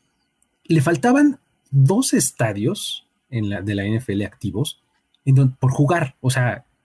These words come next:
donde no había jugado nunca, ¿no? Le faltaba estar en el Mercedes-Benz Stadium en Atlanta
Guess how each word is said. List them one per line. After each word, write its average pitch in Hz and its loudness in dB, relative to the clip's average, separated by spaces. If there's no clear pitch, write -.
donde 123 4
no 135 6
había 139 4
jugado 123 2
nunca, 110 -4
¿no? 120 -8
Le 131 2
faltaba 135 2
estar 131 -2
en 120 0
el 110 -2
Mercedes-Benz 120 -2
Stadium 185 -2
en 92 -10
Atlanta 104 -12